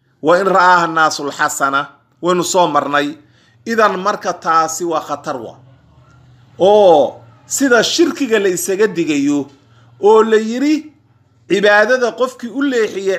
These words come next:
cid kale waa shirki buu ku dhacayaa." Ayaa dariiqa Nabi Maxamed qofkii ka leexda oo dariiq kale Ilaahay ku caabudana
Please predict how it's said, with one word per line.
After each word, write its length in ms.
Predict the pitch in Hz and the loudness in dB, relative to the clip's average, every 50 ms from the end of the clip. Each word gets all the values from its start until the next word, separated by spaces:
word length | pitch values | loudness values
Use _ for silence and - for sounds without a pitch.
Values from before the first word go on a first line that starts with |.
| - | -6
cid 160 | 233 277 - | -8 -10 -10
kale 260 | - - 226 202 196 190 | -4 -2 0 2 2 2
waa 280 | 196 190 185 180 175 | 4 4 2 2 2
shirki 360 | 170 - - 277 254 - 262 226 | 0 -2 -6 -6 -6 -8 -8 -4
buu 160 | 202 202 190 | -2 -2 -2
ku 120 | 196 - 320 262 | -2 -4 -2 -2
dhacayaa." 460 | 233 165 156 156 156 143 131 120 104 - _ _ _ _ _ _ _ _ _ _ _ _ | -2 0 -2 -2 -4 -4 -6 -8 -10 -12 _ _ _ _ _ _ _ _ _ _ _ _
Ayaa 440 | 156 160 180 208 214 208 190 185 190 - | -6 -4 -2 0 2 2 2 0 0 -4
dariiqa 500 | 202 185 208 240 226 208 185 - 180 180 | -4 -4 -4 -4 -8 -10 -8 -6 -6 -6
Nabi 260 | 180 202 208 202 185 170 | -4 -4 -4 -4 -6 -6
Maxamed 380 | 165 156 165 165 160 165 156 - | -8 -8 -8 -6 -6 -6 -6 -6
qofkii 360 | - 208 202 - - 190 165 170 | -6 -6 -6 -4 -4 -4 -4 -2
ka 120 | - 214 202 | 0 0 2
leexda 500 | 196 175 160 151 139 117 120 135 143 139 139 139 - _ _ _ _ _ _ _ - | 2 2 2 2 2 0 0 0 0 0 0 -2 -8 _ _ _ _ _ _ _ -2
oo 180 | 170 175 170 170 | 0 0 0 2
dariiq 280 | 180 180 214 220 190 - | 0 0 0 -2 -2 -2
kale 140 | 180 175 170 160 | -2 0 0 0
Ilaahay 280 | 180 202 202 190 175 165 | 2 2 2 2 2 0
ku 140 | 170 - 214 | -4 -8 -10
caabudana 760 | - - 170 175 165 160 156 160 160 190 190 180 165 147 139 | -6 -2 0 0 0 0 -2 -4 -2 -2 0 0 0 -2 -2